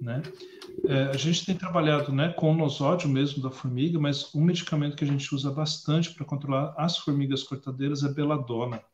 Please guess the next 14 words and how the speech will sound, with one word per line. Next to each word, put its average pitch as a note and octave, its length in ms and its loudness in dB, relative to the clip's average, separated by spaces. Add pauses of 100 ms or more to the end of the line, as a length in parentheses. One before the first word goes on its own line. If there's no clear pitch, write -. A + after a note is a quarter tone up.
né? C3+ 280 -4 (420)
Beladona D3 480 4
é F3 40 6
um E3+ 40 6
medicamento D#3 480 0
muito D#3 220 2
agressivo, D3 800 -2
né? C3 180 -2
Beladona, C#3 680 2 (360)
tudo F#3 280 4
em D3 60 4
beladona C#3+ 480 4
é - 40 2
exagerado, A#2+ 760 -2